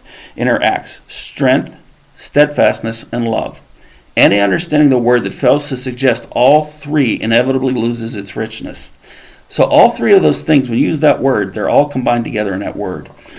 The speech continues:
Love by itself easily becomes sentimentalized or universally apart from the covenant, yet strength or steadfastness suggests only the fulfillment of a legal or other obligation.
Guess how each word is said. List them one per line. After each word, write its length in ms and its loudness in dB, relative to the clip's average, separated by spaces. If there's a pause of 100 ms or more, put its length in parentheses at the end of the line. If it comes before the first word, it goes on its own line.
(220)
Love 300 4
by 160 6
itself 380 4
easily 340 4
becomes 480 -2
sentimentalized 840 2
or 160 0
universally 640 -2
apart 540 -4
from 160 -6
the 80 -8
covenant, 440 0
yet 260 -2
strength 500 0
or 80 -4
steadfastness 800 0 (460)
suggests 560 0
only 240 4
the 100 -4
fulfillment 640 2
of 100 -2
a 60 -4
legal 560 0 (300)
or 280 0
other 300 4
obligation. 760 0